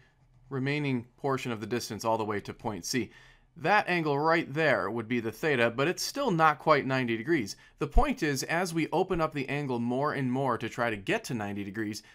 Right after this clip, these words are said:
she's essentially not gonna have to go across the lake at all. She's simply going to walk around the perimeter to get to point C. And so the correct answer here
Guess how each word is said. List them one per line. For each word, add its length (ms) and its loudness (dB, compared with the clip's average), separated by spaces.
she's 260 -4
essentially 500 0
not 280 2
gonna 160 0
have 160 -2
to 100 -2
go 140 2
across 400 0
the 80 -4
lake 360 -4
at 200 4
all. 340 6
She's 240 -4
simply 320 -4
going 220 0
to 120 -4
walk 520 2
around 340 -2
the 80 -4
perimeter 540 -4
to 160 -8
get 240 -6
to 80 -10
point 340 -10
C. 320 -10
And 100 -8
so 140 -2
the 80 -2
correct 400 0
answer 380 -4
here 340 -8